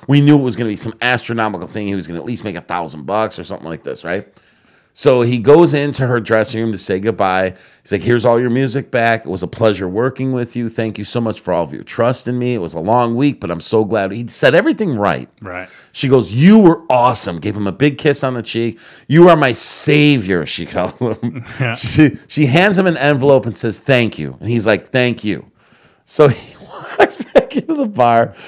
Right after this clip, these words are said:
Speaker 1: He opens up the envelope, and it's a little sticker of her.
Speaker 2: Oh.
Speaker 1: And it's a, <laughs> it's got a twenty dollar bill that just said, "Thank you." This guy
Speaker 2: Wow.
Speaker 1: rerouted his whole life.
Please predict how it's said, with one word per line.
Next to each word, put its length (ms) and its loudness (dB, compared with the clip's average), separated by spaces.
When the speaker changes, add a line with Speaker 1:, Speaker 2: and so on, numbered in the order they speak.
Speaker 1:
He 200 -2
opens 360 4
up 160 2
the 160 -20
envelope, 580 2
and 100 2
it's 140 -2
a 60 4
little 380 4
sticker 540 0
of 200 -2
her. 440 2
Speaker 2:
Oh. 380 -14
Speaker 1:
And 140 2
it's 220 -2
a, 60 0
<laughs> 160 -10
it's 200 -4
got 160 0
a 40 2
twenty 280 2
dollar 320 2
bill 280 0
that 140 -4
just 180 -6
said, 300 -6
"Thank 280 -6
you." 180 -20
This 240 6
guy 440 2
Speaker 2:
Wow. 120 2
Speaker 1:
rerouted 300 6
his 160 -4
whole 280 6
life. 480 -4